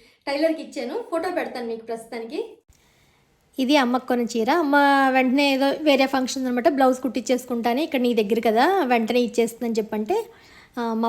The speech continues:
పక్కన అమ్మాయి కుడుతుందంటే తనకి ఇచ్చానమాట. హ్యాండ్లూమ్ శారీ, అంటే అమ్మ వాళ్ళు ఏంటంటే బరువుగా ఉన్న చీరలు అవి ఏం కట్టుకోలేరు కదా, నేత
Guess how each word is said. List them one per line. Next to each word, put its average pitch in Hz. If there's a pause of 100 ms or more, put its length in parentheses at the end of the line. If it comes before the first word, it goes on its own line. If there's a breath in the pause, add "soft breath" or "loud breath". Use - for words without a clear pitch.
పక్కన 226
అమ్మాయి 220
కుడుతుందంటే 226
తనకి 233
ఇచ్చానమాట. 196 (360)
హ్యాండ్లూమ్ 262
శారీ, 196 (320)
అంటే 214
అమ్మ 208
వాళ్ళు 220
ఏంటంటే 208
బరువుగా 214
ఉన్న 214
చీరలు 214
అవి 208
ఏం 220
కట్టుకోలేరు 214
కదా, 247 (760 loud breath)
నేత 226